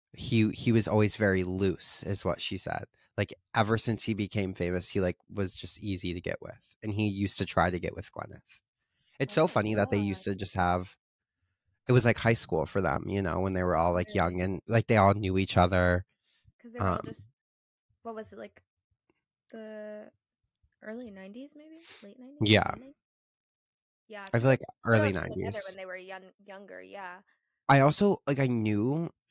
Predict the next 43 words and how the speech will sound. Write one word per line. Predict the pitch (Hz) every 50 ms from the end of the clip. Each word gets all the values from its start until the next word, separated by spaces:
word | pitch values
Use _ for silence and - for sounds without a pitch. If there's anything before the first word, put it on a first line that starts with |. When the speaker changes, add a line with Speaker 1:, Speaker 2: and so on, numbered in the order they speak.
| _ _
Speaker 1:
she | - - - 185 170
had | 165 156 156 156
a | 160 160
relationship | 156 165 156 165 156 - - 165 - 165 143
with | 160 - -
Brad, | 165 143 156 151 135
but | 127 95
I | 113 131
didn't | 151 151
realize | 147 180 180 180 165
how | - 139
serious | 123 - - 110 101 113 117 113
it | - -
was. | 57 69 101 107
Like, | 107 101 - -
they | 113 107
were, | 107 113 120
like, | 123 120 107 - 107
engaged | 104 92 87 87 92 80 - - - - - - - - -
or | 123 120 107
got | - 104 98 104
married, | 107 110 107 85 - - - - - _ -
and | 113 113 110
he, | 113 - -
she, | - - - 117
like, | 110 104 -
got | 98 95 95
a | 92
divorce, | - 95 90 92 90 78 67 - -
I | 64
think. | - - 71 - - _ _ - _ _ _ _ -
Or, | 113 117 113 110 - - _ _ _
Speaker 2:
Oh | 247
my | -
Speaker 1:
or | 113 123 120 110
Speaker 2:
God. | - -
Speaker 1:
she | 123 -
ended | 117 127 127 127 120 101
the | 107 104
engagement, | 98 98 92 87 85 80 - 87 78 60 - -
something | 117 107 104 101
like | 85 71 78 -
that. | - 50 - -